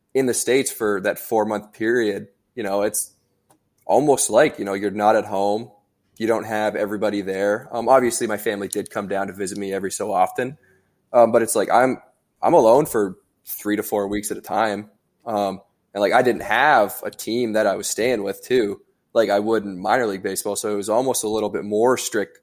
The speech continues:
situation. It was like, you're alone, alone now. Like, you're not, you're not with a team. You're kinda on yourself, then you go play. Um, so I feel like with that, I have a little bit of an advantage, uh, on some guys. Obviously, college guys are a different story 'cause they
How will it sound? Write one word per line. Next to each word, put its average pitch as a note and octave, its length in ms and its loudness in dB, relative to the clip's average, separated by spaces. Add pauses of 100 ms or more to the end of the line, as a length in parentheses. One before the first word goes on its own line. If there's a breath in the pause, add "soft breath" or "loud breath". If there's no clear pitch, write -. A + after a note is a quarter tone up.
situation. G2+ 720 -6
It G2 40 -8
was G2 220 -4
like, G2+ 260 -8 (640)
you're C3+ 200 8
alone, G#2+ 540 6
alone F#2+ 400 -2
now. F#2 340 -2
Like, F2+ 320 -6
you're G2 100 -6
not, F#2 340 -4 (100)
you're A2+ 120 -4
not F#2+ 160 0
with G#2+ 160 -2
a - 40 -10
team. G2 380 -6
You're F#2 140 -4
kinda F#2+ 260 -4
on G2 180 0
yourself, G2+ 400 0
then F2+ 120 -8
you F#2 100 -10
go F#2 140 -6
play. F2+ 400 2 (720)
Um, G2+ 340 2
so G2+ 440 0 (320)
I A#2 60 -4
feel D3 200 6
like A#2+ 160 6
with F#2+ 160 -2
that, A2+ 220 6
I G2+ 80 4
have G#2 120 -2
a G2 40 -6
little G#2 360 -2
bit A#2 160 0
of A2+ 100 -2
an A2+ 60 0
advantage, A2 760 -4
uh, G#2 200 2
on F#2+ 160 0
some G2 240 -4
guys. G#2+ 220 2
Obviously, A2 500 2
college F#2+ 400 -4
guys F#2+ 240 -6
are F2+ 60 -8
a F2 40 -14
different F2+ 280 -8
story F#2+ 380 -8
'cause F2+ 180 -12
they F#2 200 -4